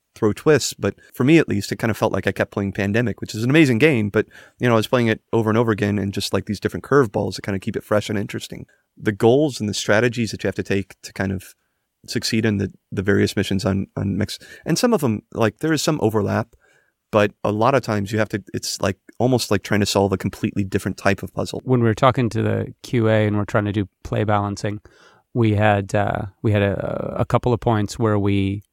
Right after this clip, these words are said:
Speaker 2: we asked the players to kinda rate the, the basic command cards, and, like, which are the best, you know, which are useful. And we got to a point where the, some of the players would then ask, it's like, "Well, it dep-, what's the mission objective?"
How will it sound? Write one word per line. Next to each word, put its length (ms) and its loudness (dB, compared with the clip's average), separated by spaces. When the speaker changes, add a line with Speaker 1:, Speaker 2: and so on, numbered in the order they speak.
Speaker 2:
we 140 2
asked 240 2
the 80 -2
players 400 2
to 80 -8
kinda 220 2
rate 400 0
the, 280 -2
the 100 -2
basic 440 -2
command 380 -2
cards, 520 4
and, 140 -2
like, 200 -4
which 200 0
are 40 2
the 180 4
best, 500 0
you 140 -2
know, 100 0
which 240 -2
are 80 2
useful. 480 -2
And 120 -8
we 120 0
got 200 2
to 100 0
a 40 0
point 360 2
where 500 0
the, 240 -2
some 180 0
of 40 2
the 60 0
players 340 0
would 120 0
then 160 2
ask, 220 2
it's 120 -8
like, 100 -4
"Well, 380 4
it 140 -4
dep-, 100 -8
what's 280 2
the 80 2
mission 280 2
objective?" 540 -8